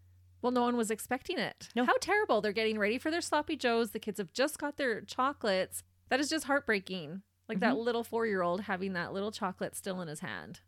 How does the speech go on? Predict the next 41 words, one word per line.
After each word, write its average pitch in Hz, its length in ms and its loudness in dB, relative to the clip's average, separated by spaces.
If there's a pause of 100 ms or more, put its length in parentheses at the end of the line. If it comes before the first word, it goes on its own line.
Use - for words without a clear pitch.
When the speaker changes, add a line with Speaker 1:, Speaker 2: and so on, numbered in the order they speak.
(180)
Speaker 2:
It 151 120 0
was 170 300 2 (180)
out 175 200 0
of 175 120 -2
nowhere. 151 480 -6
They 170 120 0
Speaker 1:
Oh, 170 40 0
Speaker 2:
were 175 100 0
Speaker 1:
man. 180 160 0
Speaker 2:
not 180 320 4
expecting 175 560 -6
it. - 180 -12 (280)
Speaker 1:
Maybe 262 180 4
I'm 523 180 8
staying 339 280 2
home 294 180 6
for 311 100 0
Easter - 340 2
Speaker 2:
<laughs> - 20 6
Speaker 1:
this 302 320 6
year. 370 480 2 (320)
<laughs> - 320 -8
Speaker 2:
Leonard 247 320 6
just 247 160 0
thought 202 180 6
he 208 100 6
was 190 280 4
asking, 190 480 2
like, 180 240 2 (240)
being 214 180 6
friendly 196 440 4
of, 165 120 -4
"How's 185 320 2
your 254 80 0
Volkswagen?" 180 800 0 (160)
Speaker 1:
Oh, 185 320 -6 (240)
that 175 180 2
is 208 120 -2
so 196 160 -2
terrifying. 170 760 -8 (180)
Speaker 2:
Mm-hmm. 175 260 -4